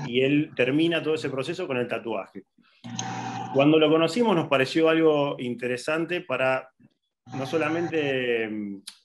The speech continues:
representar esa, esa situación del tatuaje que complete un proceso, sino buscando estas historias reales de mujeres que, eh, pusieron fin a todo lo que fue el proceso de la, de la enfermedad con ese tatuaje que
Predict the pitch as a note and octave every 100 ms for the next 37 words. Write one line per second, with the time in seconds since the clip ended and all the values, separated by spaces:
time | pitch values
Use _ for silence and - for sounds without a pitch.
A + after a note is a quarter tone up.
0 | _ A#2 - - A#2+ C#3 C#3+ D3 C#3+ C3
1 | A#2+ A2 G#2 A#2+ B2+ A#2+ A#2+ A2+ C#3+ D3
2 | B2 A2+ G#2 C3+ D3 D3 A#2 A2 - -
3 | G#2 B2 C3+ C#3 B2 B2 - D#3+ D3+ D#3+
4 | E3 E3 _ _ _ _ _ - B2+ C#3
5 | E3 E3 C#3 E3 D#3+ D3+ C3 - E3 E3
6 | C#3+ B2 C#3 D#3 D#3 C3 B2+ B2 E3 E3
7 | - D3 D#3 D#3 - - A#2 A#2 - A#2
8 | G#2+ D3 C#3+ D3 - F#3 B2+ A2 C3+ B2+
9 | A#2 - C3+ B2 A#2+ A#2 - C#3+ C3+ B2+
10 | A2+ G#2+ G#2 G#2 G#2+ A2 - A2+ A#2 C3
11 | D3 E3 F3+ - _ _ _ - A#2 C#3+
12 | D3 C#3+ C#3 E3+ E3+ F3+ C#3+ D3 D#3+ E3